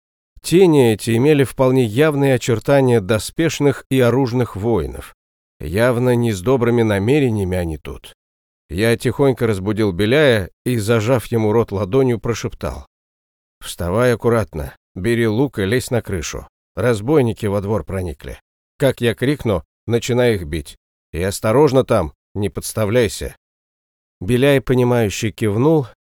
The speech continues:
взял лук, накинул на него тетиву, подвесил через плечо тул со стрелами и ловко полез на стропила.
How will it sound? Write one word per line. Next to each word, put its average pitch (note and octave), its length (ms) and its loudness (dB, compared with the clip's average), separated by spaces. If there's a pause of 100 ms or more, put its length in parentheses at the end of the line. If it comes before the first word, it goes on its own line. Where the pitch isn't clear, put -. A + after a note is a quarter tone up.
(160)
взял G2 460 -2
лук, C3 400 -4 (200)
накинул B2+ 580 2
на A#2 80 4
него A#2+ 280 2
тетиву, B2 540 0 (360)
подвесил C#3 580 2
через B2 360 -2
плечо B2 460 0
тул F3 280 -2
со A#2+ 180 0
стрелами G#2 760 0
и C3 100 0
ловко B2 500 0
полез A2 460 -2
на G#2+ 120 -2
стропила. - 640 -10